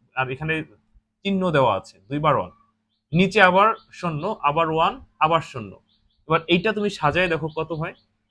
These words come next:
হয় হচ্ছে, আমি যদি একটু লিখি এখানে, আহ, শূন্য, ওয়ান, শূন্য, শূন্য, ওয়ান, ওয়ান, শূন্য, ওয়ান, শূন্য। তাহলে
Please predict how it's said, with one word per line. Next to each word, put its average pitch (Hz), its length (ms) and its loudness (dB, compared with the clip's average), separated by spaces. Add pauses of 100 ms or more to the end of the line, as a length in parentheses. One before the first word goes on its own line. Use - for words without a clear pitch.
(160)
হয় 147 140 4
হচ্ছে, 156 320 -4
আমি 131 100 -6
যদি 131 100 -8
একটু 135 140 -12
লিখি 135 300 -6
এখানে, 131 240 -10
আহ, - 840 -20
শূন্য, 151 560 -6 (840)
ওয়ান, 139 440 0 (840)
শূন্য, 151 600 -6 (100)
শূন্য, 151 640 -8 (680)
ওয়ান, 143 440 -4
ওয়ান, 147 420 -2 (960)
শূন্য, 170 680 -6 (840)
ওয়ান, 151 360 2 (400)
শূন্য। 156 380 -6 (320)
তাহলে 147 160 -8